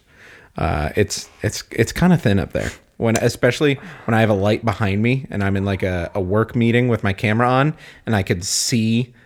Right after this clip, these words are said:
the light through, I could see the shape of my skull through my hair. So this is just a facade.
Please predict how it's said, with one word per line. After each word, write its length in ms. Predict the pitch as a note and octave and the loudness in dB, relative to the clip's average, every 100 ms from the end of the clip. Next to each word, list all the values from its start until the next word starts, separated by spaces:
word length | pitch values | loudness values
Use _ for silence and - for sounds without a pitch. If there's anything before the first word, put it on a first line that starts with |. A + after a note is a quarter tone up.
| _ - | _ -2
the 100 | G2+ | 0
light 400 | G#2 G#2+ A#2+ - | 2 2 0 -10
through, 440 | - - B2 B2+ B2 | -16 -4 2 2 2
I 100 | B2 | 0
could 180 | C3 A#2 | 0 -2
see 240 | - D#3 | 0 2
the 140 | C#3+ B2+ | 2 2
shape 440 | - - A2+ A#2+ | 2 2 2 0
of 180 | B2 A2+ | -2 0
my 160 | G#2+ G#2 | 0 0
skull 500 | - - G2 G2+ B2+ | -4 -4 -2 -2 -4
through 320 | - A#2+ G#2+ | -4 -2 0
my 140 | G2+ | 0
hair. 420 | G2 G2 G2 B2+ - - - - | 0 0 0 -2 -6 -20 -20 -4
So 240 | C3 A2+ | 0 2
this 220 | G#2+ D3+ | 2 2
is 80 | F3+ | 2
just 240 | C#3+ C3 G#2 | 0 0 -2
a 40 | |
facade. 580 | G2 - G#2+ F2 D2 | -4 -2 -2 -2 -6